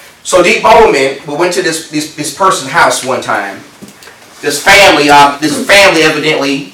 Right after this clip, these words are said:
had a family member who wasn't a Christian. And they were gonna make him obey. So they ganged up on, like, fifteen of them or whatever, and they called D. Bowman over there. "Come on over here, D."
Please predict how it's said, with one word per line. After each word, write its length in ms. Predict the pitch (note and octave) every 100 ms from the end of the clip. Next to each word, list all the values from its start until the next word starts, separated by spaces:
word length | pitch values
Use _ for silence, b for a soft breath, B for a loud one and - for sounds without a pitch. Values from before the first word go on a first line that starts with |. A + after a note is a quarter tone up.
| -
had 260 | D3+ D3
a 40 | C3
family 340 | F3+ F3 E3
member 320 | D#3+ E3+ C#3+
who 120 | C3+ C3+
wasn't 340 | C#3+ C#3+ C3+
a 40 |
Christian. 460 | C3 D3 - - - - _ _ _ - - - _ _ -
And 180 | C3
they 160 | D3 F3
were 80 | D#3
gonna 200 | C#3 A#2
make 280 | B2 A3+ A#3
him 180 | A#3 F#3
obey. 460 | F3+ F3 D3+ - - _ _ _ _ _ - - _ - - -
So 500 | - - D#3+ D#3 D3+
they 200 | D3+ E3+
ganged 360 | F3 F3+ G3+ F3
up 160 | - D3
on, 140 | C3+
like, 120 | -
fifteen 720 | - G#3 G3+ - G3 F3+ F3
of 180 | E3 D#3+
them 40 |
or 100 | D3+
whatever, 400 | D3 D3 D3+ D3
and 80 | C#3+
they 100 | -
called 300 | - E3 D#3
D. 100 | D3+
Bowman 300 | C#3+ C#3 B2
over 260 | A#2 A2+ -
there. 140 | -
"Come 180 | - A3+
on 260 | A#3 G#3 E3
over 80 |
here, 220 | C3+ B2+ A#2+
D." 320 | B2+ A#2